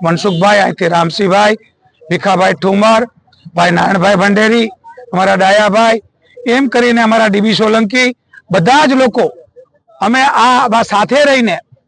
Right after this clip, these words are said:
લોકોને જાગૃત કરશું, સરકાર સામે લડત કરશું. સંઘે શક્તિ કલો યુગે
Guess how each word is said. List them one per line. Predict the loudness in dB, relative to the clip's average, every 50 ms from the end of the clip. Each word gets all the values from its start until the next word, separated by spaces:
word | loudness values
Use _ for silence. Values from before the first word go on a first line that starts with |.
| _ _ _ _ _ _ _ _ _ -20 -12 -6
લોકોને | -2 -2 0 0 0 0 0 0 0
જાગૃત | 2 2 2 2 2 0 0 -2 -2
કરશું, | -2 -2 -2 -2 -2 -2 -4 -4 -6 -8 -14 -20 -20 -20 -20 -20 -20 -20 -20 -18 -6 -2
સરકાર | -2 0 0 0 2 2 2 2 0
સામે | 0 -2 -2 0 0 0
લડત | 0 0 0 -2 -2 -2
કરશું. | -4 -4 -4 -4 -2 -2 -2 -2 -2 -2 -6 -10 -20 -20 -20 -20 -20 _ _ _ _ -20 _ _ _ -12 -6
સંઘે | -4 -2 0 0 2 2 0
શક્તિ | 0 0 -2 -4 -4 -4 -4 -4 -4
કલો | -4 -2 -2 0 2 2
યુગે | 2 2 0 0 -2 -4 -8